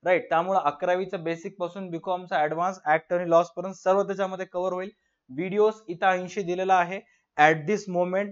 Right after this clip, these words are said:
पन्नास व्हिडिओ झालेले आहेत. I promise की number of videos जे आहेत ते दीडशे पेक्षा जास्त असतील. ऐंशी व्हिडिओज मध्ये पॉसिबल नाही, राईट? कारण एक्झाम पुढे गेलेली आहे, दोन महिना आणखी भरपूर टाइम आहे. रोज तीनचं जर ॲव्हरेज पकडलं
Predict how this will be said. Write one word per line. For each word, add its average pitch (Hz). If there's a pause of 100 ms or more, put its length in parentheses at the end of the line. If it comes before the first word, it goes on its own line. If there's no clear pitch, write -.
(100)
पन्नास 175
व्हिडिओ 190
झालेले 185
आहेत. 180 (360)
I 175 (120)
promise 175 (140)
की 185
number 170
of 190
videos 180
जे 175
आहेत 175 (340)
ते 180
दीडशे 165
पेक्षा 185
जास्त 160
असतील. 151
ऐंशी 147
व्हिडिओज 185
मध्ये 180
पॉसिबल 180 (680)
नाही, 160 (320)
राईट? 175 (180)
कारण 165
एक्झाम 156
पुढे 185
गेलेली 185
आहे, 196
दोन 165
महिना 175 (100)
आणखी 160
भरपूर 160
टाइम 185
आहे. 190 (240)
रोज 175
तीनचं 185
जर 190
ॲव्हरेज 180
पकडलं 180